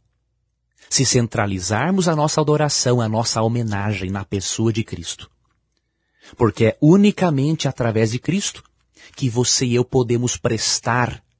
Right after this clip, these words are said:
um louvor, uma adoração aceitável a Deus.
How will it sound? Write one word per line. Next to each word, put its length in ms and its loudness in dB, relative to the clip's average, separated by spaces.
um 160 -2
louvor, 800 2
uma 140 -2
adoração 720 -2
aceitável 760 -2
a 80 -2
Deus. 460 -12